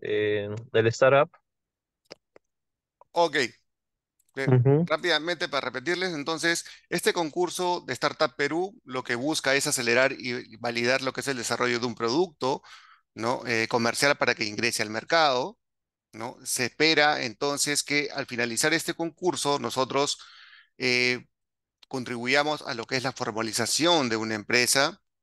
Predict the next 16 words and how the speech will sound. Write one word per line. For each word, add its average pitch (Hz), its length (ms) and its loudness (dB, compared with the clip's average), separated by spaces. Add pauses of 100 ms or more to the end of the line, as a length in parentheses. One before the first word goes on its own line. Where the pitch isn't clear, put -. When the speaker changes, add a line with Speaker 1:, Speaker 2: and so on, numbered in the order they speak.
(280)
Speaker 2:
¿no? 117 320 -6
El 127 240 -4
producto, 151 920 0
eh, 113 180 0
se 107 300 -4
avance 131 580 0
hacia 117 220 0
una 127 180 0
siguiente 113 380 0
etapa, 147 420 0
que 120 140 -8
este 120 220 -4
ya 117 100 0
se 120 140 -2
encuentre 117 360 -4
validado, 131 800 0